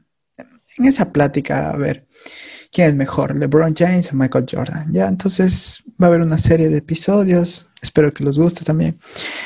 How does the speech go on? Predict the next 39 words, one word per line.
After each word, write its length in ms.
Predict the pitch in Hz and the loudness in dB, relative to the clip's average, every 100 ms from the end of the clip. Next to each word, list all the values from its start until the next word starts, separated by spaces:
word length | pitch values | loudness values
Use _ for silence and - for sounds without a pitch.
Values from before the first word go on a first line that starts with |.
| - - - | -16 -20 2
Y 640 | 151 139 135 127 127 131 | 4 4 2 2 2 2
bueno, 260 | 151 156 | 2 2
y 140 | 147 143 | 0 0
espero 300 | 139 156 143 | 0 0 0
que 80 | - | -2
sigan 260 | 151 143 | -2 -2
también 240 | 139 139 135 | -2 -2 -2
la, 300 | - - _ _ | -4 -12 _ _
al 180 | 147 | -4
podcast, 500 | 135 160 160 - 151 | -2 -2 -2 -2 -6
espero 220 | 156 147 139 | -4 -6 -6
que 140 | - _ _ | -14 _ _
lo 160 | - 143 | -2 -2
escuchen 600 | - 180 180 180 175 - | 2 0 2 0 -2 -2
y, 380 | - 147 165 160 _ _ _ _ _ _ - | -2 -4 -8 -12 _ _ _ _ _ _ -6
y 160 | 151 | -4
sí, 180 | 185 269 | 2 2
y 60 | 165 | 2
nos 400 | 151 143 143 - | -2 -2 -4 -2
puedes 180 | 151 | -4
seguir 220 | - 139 143 | -2 -2 -2
en 100 | 139 | -4
nuestras 300 | 135 151 139 | -4 -4 -4
redes 160 | 139 | -4
sociales, 340 | - - 170 - | -6 -6 -6 -4
estamos 240 | 139 - | -6 -4
en 100 | 139 | -6
Facebook 520 | - 180 170 170 170 | -2 2 2 2 -2
y 460 | 170 147 131 131 127 | -4 -2 0 0 0
en, 320 | 127 131 151 - - - - _ _ | -2 -4 -8 -16 -20 -20 -20 _ _
y 120 | 135 | -2
en 100 | 135 | 2
Instagram 680 | 160 180 185 170 165 160 160 | 2 2 0 -2 0 -2 -4
como 240 | 139 135 | -4 -4
arroba 460 | 131 143 143 143 139 | -4 -2 -2 0 0
The 100 | 135 | 0
Daily 220 | 131 131 | -2 -2
Sports 320 | - 139 135 | -6 -4 -4
Show. 540 | - - - - - | -2 -2 -2 -10 -14